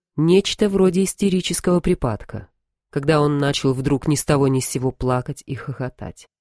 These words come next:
И совсем уже было выпрыгнул за борт, если бы Ваня Андруцаки вовремя не успел ударить его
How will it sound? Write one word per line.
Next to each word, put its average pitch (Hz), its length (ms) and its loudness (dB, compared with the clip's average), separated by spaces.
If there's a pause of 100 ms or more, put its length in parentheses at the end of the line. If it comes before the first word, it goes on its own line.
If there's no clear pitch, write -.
И 151 80 0
совсем 175 500 0
уже 175 180 2
было 175 220 2
выпрыгнул 165 560 0
за 165 240 0
борт, 104 340 -8 (100)
если 131 280 -2
бы 127 140 2
Ваня 127 300 2
Андруцаки 123 600 -2
вовремя 139 420 2
не 131 120 2
успел 131 360 0
ударить 139 480 -2
его 156 280 -2